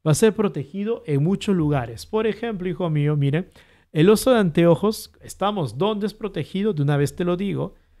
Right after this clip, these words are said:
Es una de las especies que está protegida en varios lugares. Ya te lo dije acá, ¿no? Santuario, santuario histórico de Machu Picchu, ¿no? Vamos a cambiar de color, vamos a cambiar de color, ya para que no sea monótono. Para que se emocione mi tetrapodita que le gustan los colores. Ahí está.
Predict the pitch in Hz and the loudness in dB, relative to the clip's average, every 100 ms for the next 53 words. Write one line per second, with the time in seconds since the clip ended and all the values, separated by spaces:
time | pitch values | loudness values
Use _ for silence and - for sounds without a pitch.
0 | _ _ - 175 214 220 156 202 208 208 | _ _ -8 0 2 2 2 4 4 2
1 | 156 196 208 180 151 202 196 147 160 233 | 0 0 -2 -2 -2 -2 0 0 2 2
2 | 226 208 175 117 113 - _ _ _ _ | 2 2 0 -2 -8 -20 _ _ _ _
3 | - 196 220 247 196 190 175 151 135 110 | -2 0 2 0 2 0 0 0 -4 -4
4 | 151 202 170 139 156 175 208 - - 143 | -4 -2 -2 0 2 2 0 -4 -4 -4
5 | 123 180 185 208 - - 175 165 160 165 | -2 -2 -2 -4 -6 -6 -2 -2 -2 -2
6 | 170 262 165 127 - 120 107 92 - 120 | -4 -6 -8 -10 -10 -14 -14 -14 -12 -4
7 | 180 254 _ _ _ _ 175 156 208 156 | -4 -4 _ _ _ _ -16 -14 -10 -8
8 | 139 143 - 113 117 - - 185 160 143 | -6 -6 -8 -14 -16 -16 -12 -6 -4 -4
9 | 143 143 113 120 175 170 127 135 - 139 | -6 -8 -14 -10 -8 -6 -6 -6 -4 -4
10 | 120 123 - 104 98 _ _ _ _ - | -2 -4 -8 -16 -20 _ _ _ _ -12
11 | 127 120 - 123 117 151 147 160 147 135 | -10 -8 -8 -10 -6 -4 -2 -2 -4 -6
12 | - - 113 139 139 - 120 120 - 131 | -10 -10 -6 -6 -6 -10 -8 -8 -6 -6
13 | - - 104 104 104 - - 120 - - | -6 -10 -12 -14 -18 -12 -8 -8 -8 -20